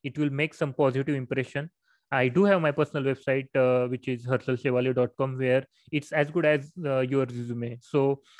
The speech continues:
whenever anybody, uh, approaches me, I mean, uh, used to approach me, so I used to send my website link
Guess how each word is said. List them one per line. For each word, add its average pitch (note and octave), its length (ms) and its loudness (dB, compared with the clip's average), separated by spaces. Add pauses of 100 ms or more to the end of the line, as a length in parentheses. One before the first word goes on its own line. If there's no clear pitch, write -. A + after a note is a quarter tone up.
whenever D3 320 4
anybody, D#3 680 0
uh, D3 160 -4
approaches C#3 460 -4
me, C#3 300 -4
I C3+ 40 -2
mean, C3+ 340 -4
uh, B2+ 260 -4
used D3+ 580 -4
to C#3+ 80 2
approach C3+ 280 0
me, D3 100 -4
so E3+ 220 -4 (340)
I C3+ 100 4
used F3 260 2
to G3 80 2
send E3 400 0
my C#3+ 540 0
website C#3 440 0
link C3 300 -4